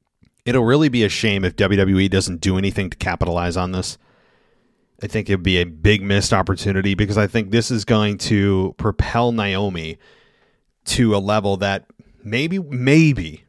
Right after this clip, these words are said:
I'm not predicting this, I'm not uh, of the belief that this is going to happen, but I'm saying it could happen if the people, meaning the fans, really cling on to this performance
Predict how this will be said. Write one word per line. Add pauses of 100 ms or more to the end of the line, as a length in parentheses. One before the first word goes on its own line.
(240)
I'm
not
predicting
this, (840)
I'm
not (840)
uh,
of
the
belief
that
this
is
going
to
happen, (460)
but
I'm
saying
it
could
happen (880)
if (460)
the
people, (220)
meaning
the
fans, (320)
really
cling
on
to
this
performance